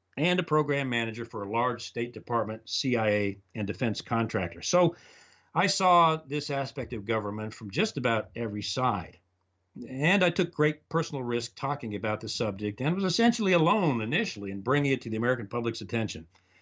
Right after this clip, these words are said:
It wasn't a real good feeling. And, uh, frankly, my wife and I were not sure how long I would last doing that.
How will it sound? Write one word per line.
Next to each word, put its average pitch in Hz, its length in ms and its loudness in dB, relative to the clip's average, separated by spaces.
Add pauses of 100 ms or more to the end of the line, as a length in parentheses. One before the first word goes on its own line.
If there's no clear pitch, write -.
(220)
It 117 240 4
wasn't 165 460 4
a 123 40 -10
real 143 220 0
good 139 160 -2
feeling. 113 320 -2 (720)
And, 120 320 -2
uh, 110 280 0 (120)
frankly, 147 300 0
my 110 160 -2
wife 120 260 -2
and 131 100 -4
I 135 120 0
were 113 100 -2
not 113 160 -4
sure 131 240 -4
how 131 220 0
long 139 320 0
I 143 100 -2
would 147 140 -4
last 156 420 -2
doing 127 280 0
that. 80 200 -14